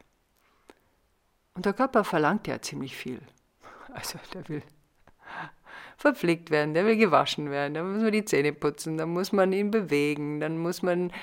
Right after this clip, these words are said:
ein Bett haben, wo man ihn mal hinlegen kann. Also, äh, das ist ein Haufen Zeug, was dieser Körper eigentlich von uns verlangt und braucht.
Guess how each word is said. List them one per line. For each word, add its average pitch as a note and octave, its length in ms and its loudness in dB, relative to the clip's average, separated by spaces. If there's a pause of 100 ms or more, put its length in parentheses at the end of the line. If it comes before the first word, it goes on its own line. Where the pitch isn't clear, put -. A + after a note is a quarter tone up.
(200)
ein G#3+ 200 0
Bett C#3 280 2
haben, D3+ 240 4
wo D#3 100 4
man D#3+ 160 0
ihn E3 60 0
mal F3 160 2
hinlegen D#3 580 -2
kann. D#3+ 300 -4
Also, E3+ 340 2 (460)
äh, - 180 -8 (1200)
das F3 320 0
ist A3 160 -2
ein G3 100 2
Haufen F#3+ 300 4
Zeug, E3+ 440 2 (120)
was D#3+ 240 0
dieser D3+ 280 -2
Körper D#3 600 -4 (600)
eigentlich D#3 360 -2
von D3+ 300 -2
uns D3+ 220 -4
verlangt - 840 -8 (220)
und D3+ 300 -12
braucht. - 600 -8